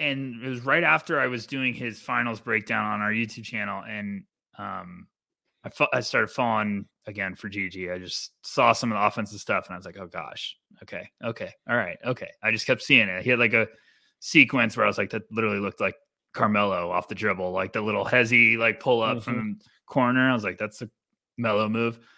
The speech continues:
Speaker 1: So I just kept reminding myself last night. I was like, "He's supposed to be on this, in this game. He's supposed to be playing with these guys. How would he look right now?" And I was like, "He'd probably be in the conversation for number one a-, if he
Speaker 2: Yeah.
Speaker 1: was playing this game." So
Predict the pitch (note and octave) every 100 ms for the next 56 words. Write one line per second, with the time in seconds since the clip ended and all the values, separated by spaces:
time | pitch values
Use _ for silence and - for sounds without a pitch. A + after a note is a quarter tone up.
0 | _ _ _ _ _ _ _ _ _ _
1 | _ _ - C#3+ B2+ C3 - E3 D3 C3+
2 | C3+ B2+ B2 A#2 A2 B2+ A2+ G#2 A2 -
3 | _ _ - C#3+ C3+ E3+ F3 D3 C3+ C#3+
4 | A#2+ G#2 - - A#2+ A2 - D3 - -
5 | _ _ - C#3 - D#3 D#3 D3+ C3 -
6 | D#3 E3 A#2+ A2+ - G#2+ F#2+ - C#3 D3+
7 | C3+ D3+ E3 A2 F#2+ F#2+ G2 G2+ A#2 -
8 | E3+ - B3+ D#3+ A2+ G#2 - C3 A#2 G2+
9 | B2+ A#2 - A#2+ A#2 A#2 A2 D#3+ G3+ F2
10 | F2+ - G#2+ G#2+ G2+ - A2 F#2+ F#2+ -
11 | A2 F#2 F#2 D#3+ D#3 C#3+ B2+